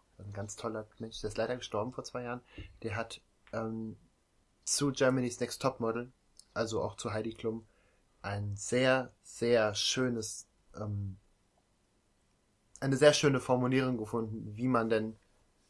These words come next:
damit umgehen sollte und was er davon hält. Und, ähm, wir könnten das theoretisch als, als YouTube Exclusive, äh, in die, in die Playlist reinpacken am Ende, so, wenn jemand Lust hat auf,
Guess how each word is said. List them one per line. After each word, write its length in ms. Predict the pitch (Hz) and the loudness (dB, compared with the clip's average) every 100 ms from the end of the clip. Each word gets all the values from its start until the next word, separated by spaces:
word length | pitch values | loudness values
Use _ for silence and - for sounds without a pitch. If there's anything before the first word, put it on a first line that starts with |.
| _ _ _ _ | _ _ _ _
damit 240 | 113 113 - | 0 0 0
umgehen 360 | 131 123 117 | 0 2 0
sollte 300 | 110 113 117 | 4 4 2
und 100 | 107 | -2
was 140 | 104 120 | -2 0
er 60 | |
davon 240 | 107 107 104 | 0 0 -2
hält. 300 | 107 113 - _ _ _ _ _ _ _ - | -2 -4 -8 _ _ _ _ _ _ _ -10
Und, 520 | 107 104 104 101 - _ | -6 -4 -4 -8 -14 _
ähm, 520 | - 98 98 98 95 - _ _ _ _ _ _ _ _ _ - - | -8 -8 -8 -8 -10 -14 _ _ _ _ _ _ _ _ _ -8 -8
wir 140 | - 120 | -6 6
könnten 320 | 156 165 - | 8 8 6
das 180 | - - | -2 2
theoretisch 480 | 139 127 131 123 - | 2 2 2 -2 2
als, 480 | 113 117 - - - | 2 2 -4 -12 -4
als 380 | 107 113 - - | 0 0 -2 -2
YouTube 420 | 131 - 127 107 - _ _ _ | -2 -2 -4 -4 -12 _ _ _
Exclusive, 720 | 113 - - 123 120 117 110 - _ _ _ _ - - _ _ - | -12 -10 -4 0 0 0 -2 -6 _ _ _ _ -20 -20 _ _ -14
äh, 260 | - 110 101 101 _ _ _ | -6 -4 -4 -6 _ _ _
in 220 | - 113 | -6 -6
die, 300 | 110 110 107 101 | -6 -8 -8 -10
in 120 | 104 | -10
die 280 | 101 101 101 - _ _ | -8 -8 -10 -14 _ _
Playlist 480 | - 120 117 113 - | -2 0 0 -4 -4
reinpacken 520 | 101 107 107 107 113 - | -2 -2 -4 -6 -6 -6
am 120 | 110 | -2
Ende, 320 | 101 120 113 | 0 0 0
so, 240 | 104 107 | 0 0
wenn 140 | 101 107 | -2 -2
jemand 220 | 110 110 | -2 -2
Lust 220 | 117 - | -4 -4
hat 100 | 104 - | -4 -2
auf, 280 | 101 - | -4 -6